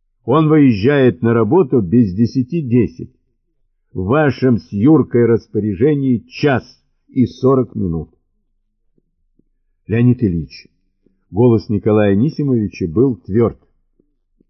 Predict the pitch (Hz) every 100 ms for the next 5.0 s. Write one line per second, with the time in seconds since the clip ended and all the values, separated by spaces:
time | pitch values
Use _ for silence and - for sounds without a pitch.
0 | _ - 85 139 147 160 165 151 139 90
1 | 87 104 - 104 95 - 180 - - _
2 | _ _ _ - 117 101 80 107 170 -
3 | 135 - - 120 123 117 107 104 95 92
4 | 92 - 95 - - 80 76 - - -